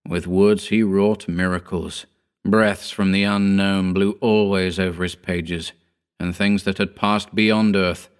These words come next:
returned at his bidding. But could he even suggest the horror that we had known?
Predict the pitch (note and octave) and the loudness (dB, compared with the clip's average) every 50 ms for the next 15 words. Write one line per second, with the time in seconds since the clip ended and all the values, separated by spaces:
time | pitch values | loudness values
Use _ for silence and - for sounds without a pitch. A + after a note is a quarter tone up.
0 | _ _ _ _ - G2+ G2 - - A#2+ A2 G#2 G2+ F#2+ F2 F2 - - F#2+ G2 | _ _ _ _ -2 -2 -2 -2 -2 0 0 2 0 0 -2 -6 -6 -2 -2 -2
1 | F2+ E2+ F#2 F2 G2 G2 F#2 F2 F2+ E2+ F2 - - _ _ _ _ _ _ _ | -2 -4 -6 -2 -2 -2 0 -2 -4 -8 -8 -10 -12 _ _ _ _ _ _ _
2 | _ _ _ _ _ _ _ _ - F2+ F2 - - - G2 F#2 F2 - - - | _ _ _ _ _ _ _ _ -10 -10 -10 -10 -6 -2 -2 -2 -2 -2 0 2
3 | G2+ G2+ A2 A2+ A2+ A#2 A#2 G#2+ A#2+ A#2 - - G#2 F#2 G2 G#2+ A2 A#2 - - | 2 2 4 4 4 2 4 4 2 0 0 0 -4 -2 0 0 0 0 -2 -6
4 | - F2+ E2+ - - G#2 G#2+ A2 A#2 B2+ A2 G2+ - - G2+ G2+ G2+ F#2+ G#2 G#2 | -10 -10 -10 -2 0 2 2 2 2 0 -2 -4 -2 0 2 2 2 4 2 2
5 | G#2 G#2+ B2 C#3 | 2 0 -4 -6